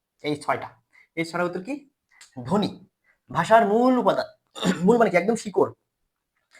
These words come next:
ভাষা হতে গেলে তোমাকে ধ্বনি লাগবে। ধ্বনি ছাড়া কোনো ভাষা উৎপন্ন হবে না। তোমার কাছে ধ্বনি নাই, কিছু নাই, তুমি ভাষা করতে, ভাষা তৈরি করতে পারবে না, ভাষা বলতে পারবে না। তাহলে তোমার কি ভাষা হতে গেলে সব থেকে যে মেইন জিনিস লাগবে, একদম মূল লাগবে যেটা উপাদান, আহ, উ-, উপাদান লাগবে সেটা হচ্ছে আমার ধ্বনি।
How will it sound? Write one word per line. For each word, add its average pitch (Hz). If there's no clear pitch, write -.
ভাষা 156
হতে 208
গেলে 208
তোমাকে 202
ধ্বনি 156
লাগবে। 147
ধ্বনি 147
ছাড়া 180
কোনো 170
ভাষা 147
উৎপন্ন 147
হবে 139
না। 117
তোমার 147
কাছে 143
ধ্বনি 165
নাই, 151
কিছু 165
নাই, 135
তুমি -
ভাষা 131
করতে, 156
ভাষা 117
তৈরি 208
করতে 214
পারবে 131
না, 113
ভাষা 117
বলতে 180
পারবে 120
না। 113
তাহলে 147
তোমার 160
কি 175
ভাষা 123
হতে 156
গেলে 214
সব 180
থেকে 226
যে 220
মেইন 185
জিনিস 202
লাগবে, 180
একদম 170
মূল 202
লাগবে 165
যেটা 175
উপাদান, 196
আহ, 151
উ-, 180
উপাদান 180
লাগবে 180
সেটা 175
হচ্ছে 170
আমার 175
ধ্বনি। 143